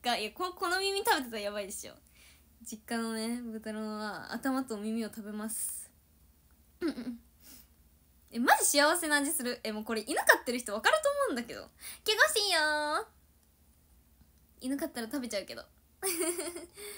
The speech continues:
え、マジ、え、そう、犬とか猫とか飼ってる人分かると思う、本当に。え、なんでみんな、いやいやいや、待って待って待って、分かると思うんだけど、この気持ち。<laughs> 結婚しててやだ。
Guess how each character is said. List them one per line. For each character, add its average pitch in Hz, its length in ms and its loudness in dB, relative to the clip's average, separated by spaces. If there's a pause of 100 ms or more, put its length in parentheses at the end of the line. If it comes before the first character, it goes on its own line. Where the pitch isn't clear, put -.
(400)
え、 262 60 -6
マ 415 180 4
ジ、 294 220 -4
え、 262 80 -2
そ 247 100 0
う、 - 100 -12
犬 370 220 2
と - 100 8
か 339 60 8
猫 370 220 2
と 285 80 -4
か 285 100 -8
飼 330 80 -2
っ - 80 -2
て - 140 -6
る 233 100 0
人 226 220 -6
分 247 140 2
か 453 100 4
る 311 140 2
と 214 80 -4
思 208 220 -6
う、 226 40 -4
本 214 180 -4
当 202 120 -10
に。 - 280 -12 (1000)
え、 226 120 -4
な 330 200 2
ん 294 100 4
で 208 100 -2
み 196 160 -8
ん 190 140 -10
な、 190 120 -10
い 214 100 -6
や 214 80 0
い 202 100 -4
や 202 80 -4
い 190 240 -8
や、 196 80 -8
待 311 140 -4
っ - 20 -18
て 202 140 -12
待 233 160 -4
っ - 20 -12
て - 140 -14
待 226 140 -4
っ - 20 -8
て、 196 260 -10
分 254 220 2
か - 80 8
る 359 160 2
と 269 120 4
思 262 200 2
う - 100 4
ん 330 140 4
だ 349 120 4
け 392 120 6
ど、 349 80 4
こ 370 40 4
の 381 60 -4 (300)
気 466 160 -6
持 453 60 -6 (200)
ち。 - 140 -8 (1500)
<laughs> - 0 -
結 - 380 -4
婚 403 80 -6
し - 180 -8
て 403 60 -10
て - 200 -18
や 339 40 -10 (340)
だ。 269 80 -12